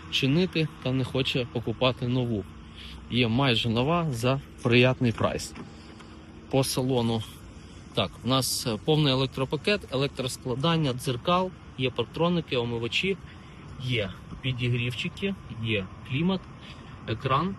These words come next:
камера заднього огляду. Така вона по салончику. Задній ряд також в дуже гарному стані. Дуже-дуже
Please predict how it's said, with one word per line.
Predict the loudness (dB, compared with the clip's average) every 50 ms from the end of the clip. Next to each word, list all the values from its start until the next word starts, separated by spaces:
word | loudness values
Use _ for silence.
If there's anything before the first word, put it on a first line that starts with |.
| -10 -14 -14 -14 -14 -14 -12 -4
камера | 0 0 2 2 2 0
заднього | 0 2 0 0 0 -2 -4 -2 0 0
огляду. | 2 2 2 2 2 2 0 -2 -4 -10 -14 -14 -14 -14 -14 -16 -16 -16 -16 -16 -16 -16 -16 -16 -16 -14 -8
Така | -4 -2 0
вона | 0 0 0 0 -2 -4 -6 -12 -16 -16 -16 -16 -16 -16 -16 -16 -16 -16 -16 -16 -14 -14 -14 -14 -14 -14 -8 -6
по | -6 -4
салончику. | -4 -2 -2 0 0 0 0 0 -2 -2 -6 -2 -2 -2 -2 -2 -10 -14 -14 -14 -12 -8 -6 -6 -6 -6 -8 -12 -12 -12 -12 -12 -12 -12 -12 -12 -14 -14 -14 -14 -14 -14 -14 -14 -12 -8 -6
Задній | 0 2 2 2 2 2 2 2
ряд | 2 2 0 -2 -6 -12 -14 -14 -14 -14 -14 -16 -14 -14 -14 -12 -12 -14 -12 -12 -14 -12 -12 -12 -12 -12 -12 -12 -10 -4
також | -4 -4 -2 -2 -4 -4 -2
в |
дуже | -2 -2 0 0 2
гарному | 2 2 2 4 2 2 2 0
стані. | 0 2 2 4 4 4 4 2 0 -4 -10 -12 -12 -10 -10 -10 -12 -12 -12 -12 -12 -12 -12 -14 -14 -12 -14 -14 -12 -12 -14 -12 -12 -12 -12 -14 -14 -14 -14 -14 -12 -8 -8 -8 -8 -10 -12 -12 -12 -12 -12 -12 -12 -12 -12 -12 -12 -12 -12 -14 -14 -14 -14 -14 -14 -14 -14 -14 -14 -14 -14 -14 -14 -14 -14 -14 -14 -14 -14 -14 -14 -12 -6 -2
Дуже-дуже | -2 -2 0 0 -2 -2 -2 0 0 0 0 0 0 0